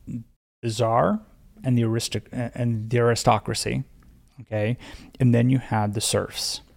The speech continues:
And the serfs were everybody else. And, and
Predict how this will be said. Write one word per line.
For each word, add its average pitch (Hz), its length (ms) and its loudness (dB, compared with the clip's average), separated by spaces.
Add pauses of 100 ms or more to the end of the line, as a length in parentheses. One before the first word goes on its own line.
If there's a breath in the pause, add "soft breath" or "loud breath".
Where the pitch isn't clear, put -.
(580)
And 123 120 4
the 123 60 2
serfs - 340 2
were 127 100 2
everybody 110 360 0
else. - 360 -10 (580)
And, 127 200 2 (120)
and 127 440 2